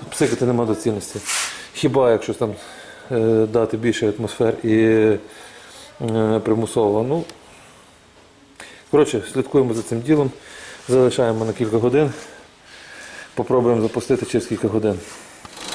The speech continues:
Так, отже, пройшло чотири години, запустив, запустився зразу. Візуально працює двигун нормально, е, паливо є, паливо не втікло. Е, зразу кажу,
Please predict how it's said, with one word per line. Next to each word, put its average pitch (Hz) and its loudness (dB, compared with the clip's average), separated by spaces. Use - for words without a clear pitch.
Так, 160 2
отже, 131 4
пройшло 151 4
чотири 185 2
години, 175 4
запустив, 160 2
запустився 147 2
зразу. 165 2
Візуально 160 4
працює 170 2
двигун 156 2
нормально, 160 2
е, 131 4
паливо 147 4
є, 165 4
паливо 147 4
не 143 2
втікло. 151 0
Е, 147 4
зразу 156 0
кажу, 151 2